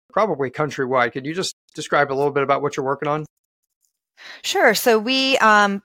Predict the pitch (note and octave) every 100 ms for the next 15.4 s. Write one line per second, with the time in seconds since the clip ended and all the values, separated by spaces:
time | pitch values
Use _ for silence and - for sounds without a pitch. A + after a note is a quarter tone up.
0 | G#3 A#3+ - E4 D#4+ - A3+ G#3+ G3 A3
1 | G3+ G3 - F3+ F3+ E3 F#3+ A#3+ - D#3+
2 | F3+ G#3 G3 E3+ E3+ E3+ E3 E3 D#3+ F3
3 | D#3+ D#3 D#3 F3 G3 G3 E3 D3 D3 B2+
4 | - - - - - - F#3+ F3 F3 F3
5 | G3 G3+ A3+ G3 G3 G#3 F#3 F3 E3+ E3+
6 | E3+ G3 F3+ E3+ D#3+ G3+ F3 E3 - D#3
7 | D#3 - _ - D#3+ D#3 - F#3 A3 -
8 | G3+ F#3+ G3+ F3 E3+ - - D#3 D#3+ D#3
9 | D#3 D#3 D3+ D3 - D3+ D3+ - D#3+ D3+
10 | D3+ - D#3 D3 - - E3+ E3+ E3 D#3
11 | - E3 D#3 D#3+ D3+ D3 D3 D3 C#3+ -
12 | - - D#3+ D3 D#3 D3+ - D#3+ C3+ D#3
13 | D3+ - D#3+ E3 - D#3 D#3 D3+ C#3+ -
14 | D3+ E3 - D#3+ D3+ - D#3+ D3 C#3+ B2+
15 | C#3 - D2+ -